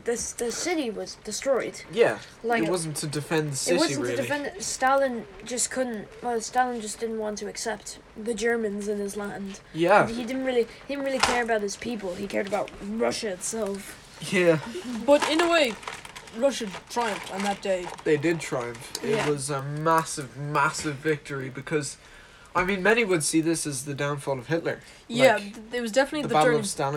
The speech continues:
Speaker 2: Stalingrad.
Speaker 3: definitely the turning point of the war.
Speaker 2: The tide kinda turned, and then Russia started to push, and U S A joined the war, and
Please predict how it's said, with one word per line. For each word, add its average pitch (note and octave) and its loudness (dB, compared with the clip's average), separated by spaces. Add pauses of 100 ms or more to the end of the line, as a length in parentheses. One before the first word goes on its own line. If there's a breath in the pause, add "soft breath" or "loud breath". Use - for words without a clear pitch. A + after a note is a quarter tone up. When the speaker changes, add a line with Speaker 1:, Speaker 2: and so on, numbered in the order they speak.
(120)
Speaker 2:
Stalingrad. C3 -6
Speaker 3:
definitely B3 4
the B3 -2
turning A#3+ 0
point G3+ -4
of - -16
the G3 -4
war. F3 -4
Speaker 2:
The C#3+ -6
tide D3 0
kinda C#3+ -4
turned, C#3 -4
and C#3 -6
then C#3 -4
Russia D3 0
started C#3 0
to C#3 -8
push, - -2 (220)
and C3 -6 (320 loud breath)
U D3+ 4
S C#3+ 2
A D3 4
joined C#3+ -4
the C#3+ -4
war, C#3 2
and C3 -4